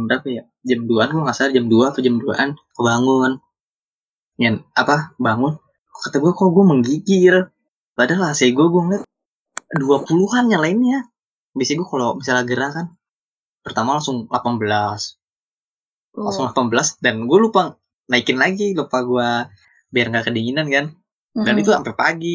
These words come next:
Speaker 1: kadang bisa gitu. Dan gua ngeliat ini, perasaan gua, gua dua puluhan, tapi kok gua menggigil, kenapa ya? Seharusnya gua bangunin ibu gua dong. Gua kenapa ya? Terus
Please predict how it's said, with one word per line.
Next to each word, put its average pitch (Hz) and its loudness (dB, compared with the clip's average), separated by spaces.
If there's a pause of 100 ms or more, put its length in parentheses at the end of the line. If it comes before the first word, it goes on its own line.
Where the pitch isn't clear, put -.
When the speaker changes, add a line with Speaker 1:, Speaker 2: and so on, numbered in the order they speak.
Speaker 1:
kadang 143 -4
bisa 131 -4
gitu. 139 -6
Dan 110 -6
gua 139 -6
ngeliat 147 -4
ini, 202 0 (280)
perasaan - -6
gua, 190 -2
gua 214 2
dua 160 4
puluhan, 160 -2
tapi 190 -6
kok 202 -2
gua 190 4
menggigil, 151 -4
kenapa 156 -8
ya? 139 -8 (500)
Seharusnya - -4
gua 156 0
bangunin 113 0
ibu 110 0
gua 170 2
dong. 151 -2 (460)
Gua 156 -2
kenapa 147 0
ya? 143 0 (1000)
Terus - -6